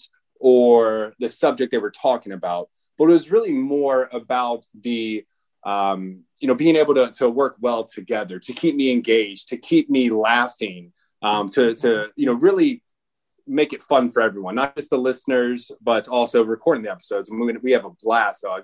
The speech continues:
got my best buddy. I was like, "Hey, man, I got this idea." Said, "I'm down."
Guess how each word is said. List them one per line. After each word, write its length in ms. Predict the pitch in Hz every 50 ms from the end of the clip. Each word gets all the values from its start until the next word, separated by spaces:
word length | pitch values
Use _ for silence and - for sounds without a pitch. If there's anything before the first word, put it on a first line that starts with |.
| _ -
got 160 | 123 127 131 135
my 100 | 139 131
best 240 | 127 139 135 - -
buddy. 220 | 135 139 147 175
I 520 | 170 - _ _ _ _ _ _ _ _ 92
was 80 | 92
like, 140 | 113 110 104
"Hey, 120 | 127 143
man, 140 | 143 131 117
I 80 | 113 104
got 160 | 120 120 117
this 140 | 120 - 143
idea." 500 | 127 117 - - 123 147 175 196 170 - _
Said, 220 | - - - 117
"I'm 160 | 117 120 117
down." 380 | 113 110 135 175 185 123 95